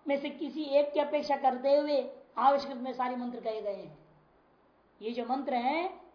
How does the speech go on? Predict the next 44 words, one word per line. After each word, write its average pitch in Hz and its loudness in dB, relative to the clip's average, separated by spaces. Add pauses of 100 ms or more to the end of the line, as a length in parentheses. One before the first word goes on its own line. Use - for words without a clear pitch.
(160)
सुषुप्ति 277 -10
की 247 -6
अपेक्षा 226 -10
से 196 -16
कहा 185 -16
जा 170 -20
रहा - -20
है। 156 -20 (760)
सुषुप्ति 254 -10
में 285 -4
क्या 302 10
होता 302 6
है? - -4 (340)
ये 214 -10
सारा 226 -4
लीन 220 -10
हो 185 -12
गया 190 -10
ना, 240 -12 (1400)
सब 254 -2
प्राण 220 -4
में 294 -8 (300)
विलय 196 -2
हो 202 -4
जाते। 202 -8
कह 202 -6
दिया 208 -8
कि 202 -12
सारी 202 -6
इंद्रियां 202 -10
प्राण 202 -12
में 202 -18
चले 208 -16
जाएंगे, 202 -20 (420)
प्राण 214 -6
एक 208 -10
चलते 196 -10
रहता 202 -10
है। - -14 (300)
अतएव 220 -2
वहां 220 -2
पर 214 -8
सुषुप्ति 240 -10
में 226 -12